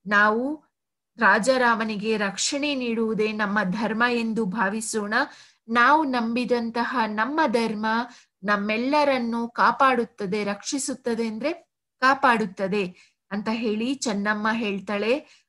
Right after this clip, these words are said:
ಆಗ ತಿಮ್ಮಣ್ಣ ನಾಯಕ, "ಹೌದು ತಾಯಿ, ನಿಮ್ಮ ಮಾತು ನಿಜ,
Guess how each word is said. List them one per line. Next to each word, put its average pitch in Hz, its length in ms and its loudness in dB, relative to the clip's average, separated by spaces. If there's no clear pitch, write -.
ಆಗ 202 180 0
ತಿಮ್ಮಣ್ಣ 226 460 -2
ನಾಯಕ, 202 460 -2
"ಹೌದು 208 380 -2
ತಾಯಿ, 214 580 0
ನಿಮ್ಮ 190 260 -2
ಮಾತು 269 420 0
ನಿಜ, 269 260 -2